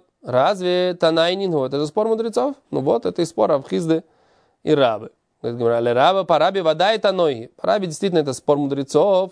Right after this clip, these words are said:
Эле ле Равхизда ми лейма Танайхи. А по Равхизда, получается, Равхизда тоже считает, что это спор мудрецов Мишны. Говорит Гемара, ну, не факт. Не факт.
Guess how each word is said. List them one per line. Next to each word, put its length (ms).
Эле 280
ле 140
Равхизда 560
ми 180
лейма 340
Танайхи. 880
А 60
по 100
Равхизда, 460
получается, 480
Равхизда 380
тоже 280
считает, 440
что 140
это 180
спор 460
мудрецов 420
Мишны. 380
Говорит 180
Гемара, 640
ну, 180
не 200
факт. 480
Не 200
факт. 280